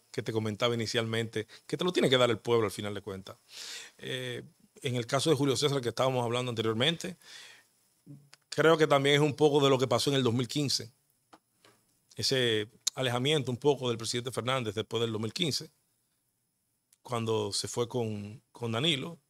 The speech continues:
y bueno, en su devenir ya no tenía más espacio.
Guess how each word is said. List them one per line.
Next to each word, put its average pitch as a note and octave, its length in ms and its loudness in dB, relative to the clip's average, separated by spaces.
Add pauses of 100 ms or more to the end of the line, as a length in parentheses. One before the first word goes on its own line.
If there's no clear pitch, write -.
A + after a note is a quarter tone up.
(120)
y B2+ 80 -12
bueno, C3 240 -4
en A#2 80 -4
su C3+ 160 -4
devenir C3+ 400 4
ya C#3 140 4
no C3+ 140 0
tenía B2+ 580 0 (520)
más B2 180 0
espacio. A2 500 -2